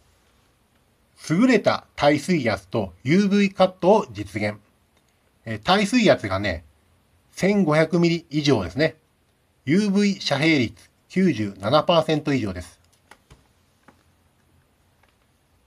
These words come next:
シルバーコーティングで暑さを抑えます。こう夏のね、暑い日とかいいですよね。テントのサイズです。サイズ。インナーサイズ。縦が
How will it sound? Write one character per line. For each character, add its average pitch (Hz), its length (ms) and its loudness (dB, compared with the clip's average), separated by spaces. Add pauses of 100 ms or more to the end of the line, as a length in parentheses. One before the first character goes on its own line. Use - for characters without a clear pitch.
(240)
シ - 200 -4
ル 220 120 2
バ 226 200 6
ー 208 60 -4
コ 233 120 0
ー 214 40 2
テ 151 140 -6
ィ 123 80 0
ン - 20 -4
グ 131 80 0
で 175 300 0
暑 151 220 -2
さ 131 180 2
を 127 100 -4
抑 110 280 -4
え 101 60 -6
ま 101 140 -4
す。 - 160 -20 (320)
こ 127 120 -8
う - 20 -4
夏 139 260 0
の 214 160 2
ね、 233 260 2
暑 131 280 -2
い 196 60 0
日 - 80 -8
と - 100 -6
か 117 100 -4
い 127 60 0
い 113 40 -2
で 95 60 -12
す - 100 -16
よ 95 60 -10
ね。 151 220 -6 (1600)
テ 247 120 -2
ン 233 80 -2
ト 139 100 -2
の 113 140 -4
サ 135 180 0
イ 131 60 0
ズ 139 100 -6
で 139 120 2
す。 - 340 -20 (720)
サ 127 160 0
イ 127 60 -2
ズ。 127 220 -6 (600)
イ 139 80 -4
ン 185 140 0
ナ 180 180 4
ー - 20 -4
サ 160 120 -2
イ 127 80 0
ズ。 92 180 -12 (1160)
縦 214 260 2
が 196 240 2